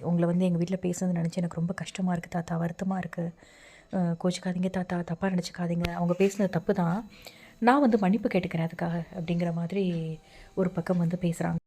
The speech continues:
"நீ என்னம்மா பேசுற? சாரதாவை பத்தி எனக்கு தெரியாதா?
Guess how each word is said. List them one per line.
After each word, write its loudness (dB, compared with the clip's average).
"நீ -2
என்னம்மா 0
பேசுற? -2
சாரதாவை -2
பத்தி -2
எனக்கு -2
தெரியாதா? -4